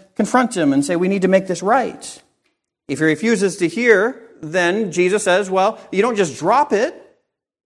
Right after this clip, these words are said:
This has to escalate," because, again, what we're learning from this passage is that Jesus does not tolerate ongoing, uh, unrepentant sin in the church.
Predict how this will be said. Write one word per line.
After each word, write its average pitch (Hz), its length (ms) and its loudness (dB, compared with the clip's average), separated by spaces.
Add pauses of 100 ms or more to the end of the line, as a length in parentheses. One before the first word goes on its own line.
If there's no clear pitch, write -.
This 214 160 0
has 185 220 -2
to 202 80 -6
escalate," 214 720 0
because, 180 400 0
again, 180 680 0 (280)
what 175 140 -2
we're 185 100 2
learning 233 400 0
from 190 240 0
this 170 160 0
passage 208 560 0 (240)
is 180 160 -2
that 185 220 2
Jesus 220 340 0
does 208 140 -2
not 202 220 0
tolerate 196 440 0
ongoing, 185 680 0 (280)
uh, 165 480 0
unrepentant 202 640 0
sin 175 220 0
in 170 80 0
the 175 60 -6
church. - 680 -2